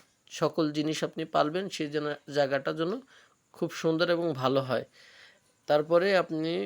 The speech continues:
স-, উম, বাচ্চা পালতে পারবেন। তো মনে করেন যে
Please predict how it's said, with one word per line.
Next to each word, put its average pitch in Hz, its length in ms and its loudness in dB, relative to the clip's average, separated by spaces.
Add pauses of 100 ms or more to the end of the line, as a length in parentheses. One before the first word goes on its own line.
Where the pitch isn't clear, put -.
(240)
স-, - 180 -14 (100)
উম, 147 320 -8
বাচ্চা 151 360 4
পালতে 143 380 4
পারবেন। 131 380 0 (1080)
তো 156 100 -2
মনে 165 240 4
করেন 175 300 2
যে 165 160 0